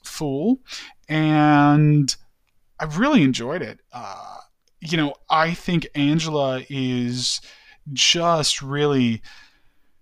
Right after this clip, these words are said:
showing us that, that, that she, she can do it all. She can write seven hundred fifty, eight hundred page tomes that tell a, a wonderful story with memorable characters, and she can take,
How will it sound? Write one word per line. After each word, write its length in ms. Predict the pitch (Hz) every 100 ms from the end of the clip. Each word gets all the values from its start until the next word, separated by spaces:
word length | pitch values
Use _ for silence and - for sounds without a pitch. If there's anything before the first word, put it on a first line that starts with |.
| _ _ _
showing 540 | - - 160 165 156
us 140 | 139
that, 280 | - 139 117
that, 260 | 131 127 -
that 320 | 131 120 117 - _ _ _
she, 760 | - - - - 185 185 180 180
she 180 | - 196
can 200 | - 180
do 200 | 143 147
it 60 | 135
all. 420 | 120 131 117 117
She 200 | - 151
can 220 | 160 147
write 380 | 135 131 135 131 _ _ _ _ _ _ _ -
seven 300 | - 151 139
hundred 280 | 139 139 131
fifty, 340 | 143 139 135
eight 180 | 143 135
hundred 340 | 120 135 131
page 400 | 123 131 127 127
tomes 760 | - - 143 143 143 151 151 - - - -
that 400 | 131 131 131 -
tell 240 | 151 139
a, 200 | 127 120
a 80 | 131
wonderful 480 | 127 143 151 143 143
story 260 | - 143
with 120 | 131 127
memorable 400 | 131 135 127 123
characters, 600 | 135 127 131 147 135 -
and 520 | 147 135 131 131 127 - -
she 200 | - -
can 180 | 139 143
take, 500 | - - 165 156 -